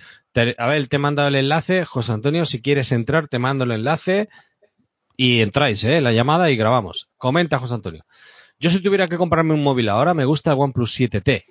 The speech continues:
Y lo he llegado a ver en Amazon en cuatrocientos sesenta euros. Si llega a tocar cuatrocientos, lo pillo. No, me avisas a mí, ya pillarás tú,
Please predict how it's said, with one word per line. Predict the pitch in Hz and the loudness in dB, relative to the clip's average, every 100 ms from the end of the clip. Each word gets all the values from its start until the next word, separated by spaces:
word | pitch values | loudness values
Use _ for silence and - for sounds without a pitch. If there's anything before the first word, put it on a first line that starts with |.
| _ _ - | _ _ -16
Y | 107 95 95 | -10 -8 -4
lo | 104 | -2
he | |
llegado | 123 131 127 | 0 0 0
a | |
ver | 127 | 0
en | 123 139 | -2 0
Amazon | 156 135 170 185 - _ | 0 0 0 0 -4 _
en | 131 127 123 120 117 117 | -2 0 2 0 0 -2
cuatrocientos | 117 117 110 101 143 147 123 | 0 0 0 0 0 0 -2
sesenta | 117 120 110 | -2 -2 -2
euros. | 101 85 80 | -2 -4 -4
Si | 110 | 0
llega | 143 160 | 2 2
a | |
tocar | 151 143 135 | 0 -2 0
cuatrocientos, | 131 117 - 156 170 | 0 -2 -2 -2 0
lo | 123 | -2
pillo. | 113 135 104 | -2 -2 -2
No, | 87 120 120 - | -2 -2 -2 -4
me | 107 113 107 | -4 0 2
avisas | 107 156 170 151 | 2 2 2 2
a | |
mí, | 156 165 - _ _ _ _ _ _ _ | 0 -2 -6 _ _ _ _ _ _ _
ya | 139 139 | -2 0
pillarás | 135 147 139 123 | 2 2 2 0
tú, | - 143 | -2 -4